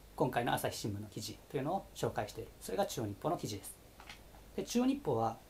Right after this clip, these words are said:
これを読んでどのような感想を持ったのかということを評価する、そういうボタンがあります。で、自分が確認した時点で一万五千件に及ぶ評価というのがあったんですが、一万五千件以上ですね。で、五種類の評価がありまして、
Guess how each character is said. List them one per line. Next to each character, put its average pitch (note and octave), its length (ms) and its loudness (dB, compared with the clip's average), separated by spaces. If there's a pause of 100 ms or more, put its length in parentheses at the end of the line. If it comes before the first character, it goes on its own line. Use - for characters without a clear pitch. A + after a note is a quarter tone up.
(840)
こ F#3+ 100 2
れ G3 80 4
を G3 40 6
読 A3 140 10
ん F3 60 6
で C#3 80 0
ど A3 120 6
の B3+ 80 10
よ A#3+ 40 8
う F#3+ 40 8
な C3 80 2
感 A#2+ 200 4
想 C#3+ 140 0
を - 20 4
持 F#3 100 4
っ - 60 -12
た D3 80 4
の G#2+ 60 2
か - 200 -4 (360)
と - 80 -2
い F#3+ 40 6
う F#3 40 2
こ F3 100 0
と F3+ 180 4
を D#3+ 200 4
評 A#3+ 120 6
価 D#3 120 6
す - 140 -2
る、 A2+ 160 -2 (340)
そ - 140 -2
う G3 40 2
い F#3+ 60 2
う F#3 40 2 (400)
ボ D#3 120 4
タ D3+ 100 6
ン C#3+ 60 2
が D3+ 60 4
あ C#3+ 40 4
り A#2 60 0
ま G#2+ 100 0
す。 - 160 -8 (800)
で、 F#3 60 -2
自 E3+ 100 -4
分 G3 120 2
が G3+ 100 8
確 F#3+ 200 4
認 G3+ 120 2
し - 40 -2
た G3 100 6
時 - 100 -6
点 A#2+ 200 2
で D#3+ 200 2 (300)
一 - 200 4
万 A#3+ 160 8
五 C3+ 120 0
千 F#3+ 220 2
件 F#3+ 180 0
に F3+ 100 2
及 D#3+ 140 6
ぶ D3+ 180 2 (160)
評 D3+ 160 4
価 - 240 -2 (220)
と D#3+ 80 -2
い - 20 4
う - 20 4
の A2 60 0
が C3+ 100 4
あ C3+ 40 6
っ - 60 -8
た G#2+ 100 -2
ん G2+ 60 -2
で G#2 60 -8
す - 120 -8
が、 C3+ 160 2 (120)
一 - 160 -6
万 C3+ 120 2
五 G#2+ 80 -2
千 A#2+ 180 -4
件 C3+ 140 -2
以 D#3 80 2
上 C3 160 0
で - 80 -12
す - 120 -8
ね。 - 80 -8 (1500)
で、 G3 240 0
五 D#3+ 100 6
種 B3 220 4
類 E3+ 140 6
の D3 260 4
評 - 160 6
価 G#2+ 140 2
が G2+ 80 0
あ G#2 40 -2
り A2+ 100 -2
ま B2+ 120 2
し - 100 -2
て、 A#2+ 200 0